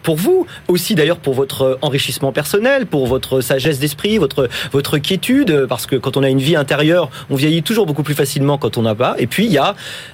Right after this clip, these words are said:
des, euh, occupations qui sont évidemment, euh, peut-être les plus faciles, euh, les plus, euh,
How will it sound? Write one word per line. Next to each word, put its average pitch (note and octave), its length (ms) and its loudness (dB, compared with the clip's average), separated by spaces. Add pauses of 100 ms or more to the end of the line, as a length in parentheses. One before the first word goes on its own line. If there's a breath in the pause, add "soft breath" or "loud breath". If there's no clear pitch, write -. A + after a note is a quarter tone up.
(160)
des, A3 420 2
euh, E3 160 2
occupations D#3 560 -2
qui D#3 160 -6
sont C#3+ 220 0
évidemment, C3+ 500 2
euh, - 80 2
peut-être - 220 -2
les C3+ 80 0
plus D#3+ 160 -2
faciles, D#3 500 0
euh, C3+ 240 4
les B2+ 120 2
plus, D#3 340 2
euh, A#2 100 2